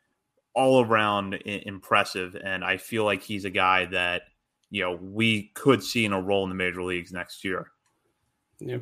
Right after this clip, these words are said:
Speaker 2: And I remember there's an article, I believe it was Steve Molesky who wrote it. I'm not sure, to be honest, off the top of my head, but where Peralta said, like, look, he went to the organiz-, or the organization came to him, and, uh, Peralta was very open about,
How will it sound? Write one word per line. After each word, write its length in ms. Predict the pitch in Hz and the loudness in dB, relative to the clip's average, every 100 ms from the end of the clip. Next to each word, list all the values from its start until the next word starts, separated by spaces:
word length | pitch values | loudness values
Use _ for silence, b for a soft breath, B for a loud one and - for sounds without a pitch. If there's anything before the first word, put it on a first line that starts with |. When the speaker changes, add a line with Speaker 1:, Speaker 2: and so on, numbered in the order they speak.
| - _ _ _ - | -12 _ _ _ -4
Speaker 2:
And 380 | 135 135 127 - | 0 0 -2 -2
I 60 | 135 | 2
remember 300 | 147 165 175 | 4 6 8
there's 180 | 160 147 | 6 6
an 60 | |
article, 340 | 131 135 139 139 | 4 2 4 2
I 80 | |
believe 260 | 131 165 190 | 4 4 6
it 40 | |
was 100 | 175 | 4
Steve 180 | - 165 | 4 4
Molesky 400 | 156 139 135 147 | 6 4 2 2
who 100 | 143 | 2
wrote 260 | 139 135 135 | 4 4 4
it. 140 | 139 | 2
I'm 100 | - | 0
not 160 | 127 - | -2 -2
sure, 360 | - 123 120 117 | -2 2 4 2
to 100 | - | -2
be 100 | 117 | -2
honest, 200 | 117 123 | -2 -4
off 80 | |
the 60 | 113 | -4
top 100 | 120 | -4
of 60 | 120 | -2
my 140 | 113 | 0
head, 260 | 117 117 117 | 0 0 0
but 260 | 117 113 b b b _ | 0 -2 b b b _
where 640 | 135 135 131 135 - - - _ | 0 4 6 6 2 -6 -14 _
Peralta 400 | 147 143 151 147 | 2 4 4 2
said, 320 | - 143 151 | 2 2 2
like, 180 | 135 120 | 0 2
look, 160 | 151 147 | 2 4
he 320 | 147 139 135 | 4 4 2
went 240 | 135 147 165 | 0 2 4
to 80 | |
the 80 | 135 | 2
organiz-, 340 | 139 123 117 - | 2 2 0 0
or 100 | 127 | -2
the 80 | |
organization 520 | 127 170 147 147 143 117 | 2 4 4 2 -2 -2
came 200 | 143 143 | 2 2
to 80 | 113 | 2
him, 320 | 143 139 120 B B B - | 2 2 0 B B B -2
and, 120 | 131 | 0
uh, 100 | 127 | 0
Peralta 500 | 123 - 127 147 175 | -4 -4 2 4 6
was 140 | 131 113 | 4 4
very 220 | 143 147 | 4 4
open 320 | 123 147 139 | 4 2 2
about, 440 | 113 117 113 - | 0 2 2 0